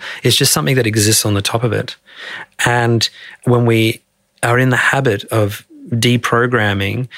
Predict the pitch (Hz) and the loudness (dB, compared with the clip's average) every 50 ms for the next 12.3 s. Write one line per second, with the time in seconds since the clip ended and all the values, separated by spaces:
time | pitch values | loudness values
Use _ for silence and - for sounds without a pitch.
0 | - - - _ - 110 101 104 110 107 107 107 104 - - 101 117 113 - - | -20 -20 -12 _ -4 -2 0 0 0 0 0 -2 -2 -2 -2 0 0 0 0 0
1 | 117 107 101 98 98 98 107 101 107 104 104 - - 101 113 143 - - - - | 0 -2 -2 -2 -2 -2 -2 0 0 0 -2 0 0 0 0 0 0 -2 -2 -2
2 | 101 110 - - - - - - - - - 117 117 120 113 107 117 - - 127 | -2 -4 -6 -12 -14 -14 -14 -12 -6 -2 2 2 4 2 2 0 -4 -4 -2 0
3 | 127 123 143 135 131 123 117 110 110 107 - - - 120 117 120 - - 110 95 | 0 2 2 2 2 2 0 0 0 -2 -2 -2 0 0 0 2 0 0 -2 -4
4 | 92 95 101 _ _ - - - - - - 120 123 123 117 135 120 110 107 - | -4 -8 -12 _ _ -6 -4 -2 -2 0 0 2 2 2 2 2 2 2 2 0
5 | - - 110 110 113 - - 104 101 101 101 98 - - - - - 101 101 104 | 0 0 0 0 0 0 0 0 0 -2 -2 -4 -8 -12 -6 -2 -2 0 0 0
6 | 104 107 110 107 - 113 110 - - - - - - - - - - - _ - | 0 0 -2 -2 -4 -4 -2 -2 -2 -2 -4 -8 -14 -20 -20 -20 -20 -8 _ 0
7 | - 127 113 107 104 95 - - 117 113 - 110 107 104 107 110 123 131 123 113 | 2 2 2 2 0 0 0 0 0 0 0 0 0 2 2 2 2 2 0 0
8 | 104 104 107 113 - - - - - - - - 120 123 120 113 113 110 110 117 | 0 -2 -4 -6 -10 -14 -16 -18 -18 -12 -4 0 2 2 2 2 2 0 0 -2
9 | 110 110 - 120 117 - - 120 107 107 107 113 117 113 104 101 95 98 - - | -2 0 0 0 0 0 0 0 2 2 2 2 2 2 0 0 -2 -4 -2 -2
10 | - - - - - 110 110 113 104 - 101 95 - - - - 113 113 107 104 | -4 -4 -4 -4 -2 -2 0 -2 -2 -4 -6 -8 -8 -8 -4 -2 -2 -2 -2 -2
11 | 104 107 - - - - _ _ _ _ - - - - - - - - - 117 | -4 -4 -6 -8 -10 -12 _ _ _ _ -20 -18 -16 -16 -16 -18 -10 -4 0 2
12 | 117 117 113 110 110 | 2 4 2 2 0